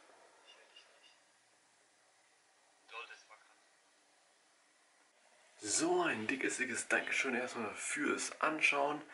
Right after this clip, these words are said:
Ich habe mich mal jetzt dazu bewegt, eine Endcard zu machen und hier ist er. So, also, ähm, wie hat euch das Ganze gefallen? Wollt ihr mehr von sowas sehen?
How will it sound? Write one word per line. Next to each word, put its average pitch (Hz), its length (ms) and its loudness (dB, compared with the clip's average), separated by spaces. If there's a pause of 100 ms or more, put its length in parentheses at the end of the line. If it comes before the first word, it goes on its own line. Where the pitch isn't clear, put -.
(340)
Ich - 300 -2
habe 107 280 0 (240)
mich 95 220 -4
mal 82 220 0
jetzt 82 200 -4
dazu - 380 -8
bewegt, 98 600 -4 (420)
eine - 140 2
Endcard 110 360 -2
zu 110 100 -6
machen 135 280 2
und 104 200 0
hier - 200 -2
ist 113 140 -2
er. 131 160 0 (600)
So, - 380 -4 (260)
also, - 1000 0 (880)
ähm, 101 360 0 (500)
wie 151 240 -6
hat - 180 -4
euch - 180 0
das 107 120 -8
Ganze 107 180 -8
gefallen? 113 300 -6
Wollt 107 100 -2
ihr 101 60 2
mehr 131 280 2
von 104 220 -2
sowas 104 260 0
sehen? - 240 4